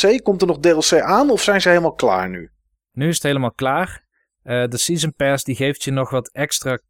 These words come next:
Speaker 2: quests en postgame content voor het eerste deel.
Speaker 1: Oké.
Speaker 2: En een hele hoop nieuwe rare blades. Gewoon allerlei karakters uit andere Xeno games. Die kun je als rare blades scoren.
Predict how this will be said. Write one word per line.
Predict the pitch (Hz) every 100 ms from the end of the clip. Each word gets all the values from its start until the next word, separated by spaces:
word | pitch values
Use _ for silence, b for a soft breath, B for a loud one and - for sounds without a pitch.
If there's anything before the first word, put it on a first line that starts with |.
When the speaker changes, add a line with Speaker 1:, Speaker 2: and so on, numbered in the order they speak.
| _
Speaker 2:
quests | 139 147 160 -
en | 127 120
postgame | 135 139 117 120 120
content | 107 120 104 120 117
voor | - 117
het | 110
eerste | 117 - 113
deel. | 104 113 160 - _ _ _
Speaker 1:
Oké. | - 139 156
Speaker 2:
En | 123
een | 120
hele | 110 113 143 135
hoop | 131 123
nieuwe | 127 127 120
rare | 110 117 117 101
blades. | 104 101 87 - -
Gewoon | 110 107
allerlei | 131 131 127 120 117 117 -
karakters | 127 120 131 - 113 110
uit | 117 -
andere | 127 131 117
Xeno | 107 131 131 123 113
games. | 117 120 151 - - _ _ _
Die | - 110
kun | 131
je | 120
als | 113 110
rare | 110 123 113
blades | 107 110 107 - _
scoren. | - - 110 101 104